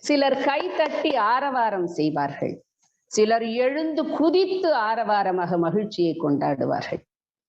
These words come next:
அனைவருக்கும் பொங்கல் திருவிழா மகிழ்ச்சி அளிக்கிறது. ஆனால் மிகவும் மகிழ்ச்சி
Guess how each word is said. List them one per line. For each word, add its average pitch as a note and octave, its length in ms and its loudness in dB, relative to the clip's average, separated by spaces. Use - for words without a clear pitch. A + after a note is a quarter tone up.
அனைவருக்கும் A#3 1080 2
பொங்கல் A3 520 -2
திருவிழா G3 520 0
மகிழ்ச்சி A3 460 -2
அளிக்கிறது. F3+ 680 0
ஆனால் F#3+ 480 -2
மிகவும் F4+ 680 2
மகிழ்ச்சி A#3+ 640 0